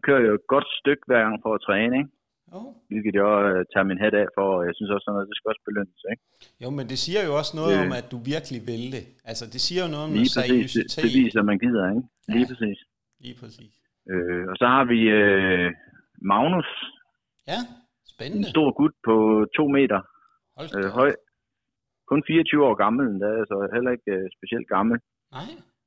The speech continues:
Speaker 1: Øh, som jeg tror, der kan virkelig være noget potentiale i også. Øh, det er selvfølgelig lidt svært, mås-, hvad kan man sige, for ham at lige lære det her i starten, ikke? Fordi nu større du er nu, altså, nu længere tid tager det også lige at skal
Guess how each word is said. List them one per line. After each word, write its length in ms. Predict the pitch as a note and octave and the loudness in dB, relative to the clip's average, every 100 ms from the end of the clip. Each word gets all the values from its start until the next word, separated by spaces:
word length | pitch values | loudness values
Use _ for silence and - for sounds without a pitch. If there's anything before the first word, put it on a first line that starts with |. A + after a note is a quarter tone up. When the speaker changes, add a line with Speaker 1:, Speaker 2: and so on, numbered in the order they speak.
| - | 0
Speaker 1:
Øh, 320 | G2 G2 F#2 F2+ | 2 2 0 -2
som 80 | G2+ G2 | -2 -2
jeg 80 | |
tror, 160 | - A#2+ | 0 0
der 60 | G#2 | 0
kan 80 | G#2 A2+ | -2 -2
virkelig 200 | A#2+ A2+ G#2+ | -2 2 2
være 100 | A2+ | 2
noget 180 | G#2+ G#2 F#2 - | 2 2 0 -4
potentiale 520 | G2+ G2+ F#2 G#2+ A2 G#2+ | -8 -6 -2 0 0 2
i 20 | G2+ A2 | 2 0
også. 140 | - - - F#2 | -2 -18 -8 -4
Øh, 340 | F2+ F2+ F2+ F2 F2 - _ _ _ _ _ _ _ _ | 0 0 -2 -4 -8 -10 _ _ _ _ _ _ _ _
det 60 | G2 | -6
er 40 | |
selvfølgelig 300 | G2+ A2+ B2 B2+ | 0 4 6 4
lidt 140 | - | 4
svært, 240 | B2+ B2+ C3 B2 | 4 4 2 -4
mås-, 180 | - _ | -14 _
hvad 100 | A2+ A#2 | -4 -4
kan 100 | G#2+ | -6
man 80 | G2+ | -10
sige, 120 | A2+ A2+ | -10 -6
for 60 | - A#2 | -2 2
ham 120 | B2 C#3+ - | 2 2 0
at 40 | A2 | 0
lige 240 | A#2+ C3 A#2 | 4 6 6
lære 180 | A#2+ B2 | 6 4
det 60 | A2+ | 2
her 80 | A#2 | 0
i 100 | G#2 | 2
starten, 260 | C3 A#2+ G2 | 0 0 -2
ikke? 120 | G2 - | -8 -10
Fordi 120 | - - _ _ G2+ | -14 -16 _ _ -12
nu 60 | G2+ | -2
større 240 | A2+ A#2 B2 | 2 4 6
du 40 | G#2 | 4
er 40 | A2+ | 4
nu, 60 | A#2 G2 | 2 0
altså, 140 | F#2 G2+ G2 | -2 -6 -4
nu 40 | G2+ | -2
længere 180 | A2 A#2 | -2 -4
tid 100 | A#2+ | -6
tager 180 | A2+ A#2 | -2 0
det 80 | G#2+ | 0
også 120 | - | -2
lige 140 | A#2 A2+ | -4 -4
at 60 | |
skal 120 | - | -2